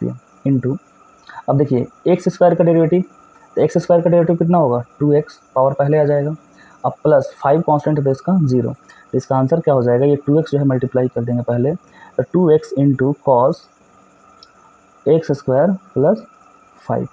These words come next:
ये आपका answer हो जाएगा, ठीक है, डीवाई upon में डीएक्स, ठीक। तो उम्मीद है आपको ये समझ में आ चुका होगा।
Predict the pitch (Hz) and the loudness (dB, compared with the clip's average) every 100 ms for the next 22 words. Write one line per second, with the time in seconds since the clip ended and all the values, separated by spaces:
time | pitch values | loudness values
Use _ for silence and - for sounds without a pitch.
0 | _ _ _ _ 127 123 117 - 202 208 | _ _ _ _ 0 0 0 -2 -4 -4
1 | - _ 123 120 117 120 120 110 113 - | -14 _ -6 -4 -4 -4 -4 -4 -8 -12
2 | _ - 147 190 - _ - - _ - | _ -4 -2 -2 -6 _ -20 -20 _ -4
3 | 123 131 127 123 127 123 139 214 220 - | -2 2 2 0 0 0 0 0 -4 -12
4 | _ - 127 123 120 - - - _ _ | _ -8 -6 -6 -8 -10 -20 -20 _ _
5 | _ _ _ _ _ - 180 _ _ _ | _ _ _ _ _ -8 -8 _ _ _
6 | _ _ - - - 156 151 165 202 190 | _ _ -20 -20 -6 -4 2 2 4 4
7 | 196 135 135 160 165 147 156 160 123 127 | 4 2 0 0 0 0 0 2 0 0
8 | 135 160 156 180 | 2 2 4 2